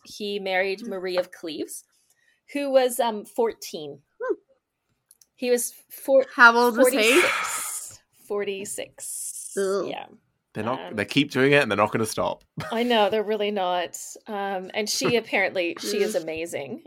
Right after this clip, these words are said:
Speaker 1: Um, and Philip paid for the entire wedding and he provided Marie's dowry. So she's one of
Speaker 2: Oh.
Speaker 1: his nieces, like a great niece or something like
Speaker 2: Huh.
Speaker 1: that. It's, there are a lot of Burgundians. <laughs> Um,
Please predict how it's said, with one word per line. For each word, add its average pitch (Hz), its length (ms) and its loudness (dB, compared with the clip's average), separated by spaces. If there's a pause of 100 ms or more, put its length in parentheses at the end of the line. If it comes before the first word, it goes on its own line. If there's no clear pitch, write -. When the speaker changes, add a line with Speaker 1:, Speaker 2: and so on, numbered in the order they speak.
Speaker 1:
Um, 196 280 0
and 214 220 0
Philip 226 380 2
paid 202 240 -4
for 214 100 -6
the 185 160 -6
entire 226 500 -2
wedding 208 480 -4
and 196 220 -4
he 220 160 -8
provided 196 540 0
Marie's 170 360 -4
dowry. 175 500 -2
So 220 160 -4
she's 233 300 -2
one 320 120 4
of 202 100 6
Speaker 2:
Oh. 202 60 0
Speaker 1:
his - 300 -6
nieces, 180 920 -8
like 151 220 -10
a 156 80 -8
great 156 320 -10
niece 165 500 -12 (480)
or 175 80 -4
something 170 580 -6 (200)
like - 160 0
Speaker 2:
Huh. 208 220 2 (360)
Speaker 1:
that. - 300 -6
It's, 196 420 -12 (460)
there 339 100 -4
are 370 80 2
a - 20 0
lot 135 220 -2
of 123 100 -14
Burgundians. - 840 -10
<laughs> - 320 -14 (320)
Um, 247 520 -2